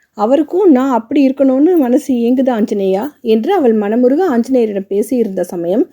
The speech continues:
அர்ச்சகர் வழங்கிய குங்குமத்தை அவள் நெற்றியின் உச்சியில் வைத்திருந்தான் சிவா. அதிர்ந்து கண் திறந்த அவளின் சந்தோஷ பரவச-, சந்தோஷ பரவசத்தில் விழியிலிருந்து ஒரு துளி நீர் அவன் கைமேல் விழுந்தது.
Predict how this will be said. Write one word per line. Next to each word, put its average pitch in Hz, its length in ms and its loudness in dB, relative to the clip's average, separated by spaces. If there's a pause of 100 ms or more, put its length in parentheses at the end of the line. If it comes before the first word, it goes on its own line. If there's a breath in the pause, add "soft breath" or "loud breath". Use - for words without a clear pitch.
(460 loud breath)
அர்ச்சகர் 415 460 -4
வழங்கிய 220 460 -2
குங்குமத்தை 285 540 2
அவள் 202 260 -2
நெற்றியின் 233 460 0
உச்சியில் 214 380 -2
வைத்திருந்தான் 196 580 -2
சிவா. 196 420 -4 (360)
அதிர்ந்து 240 460 -2
கண் 214 240 -4
திறந்த 214 320 -2
அவளின் 196 300 -2
சந்தோஷ 220 540 -2
பரவச-, 196 540 -6
சந்தோஷ 269 480 -2
பரவசத்தில் 208 720 -6
விழியிலிருந்து 254 640 2
ஒரு 202 200 -2
துளி 196 200 -6
நீர் 226 360 -2
அவன் 196 200 -8
கைமேல் 202 540 -2
விழுந்தது. 160 560 -4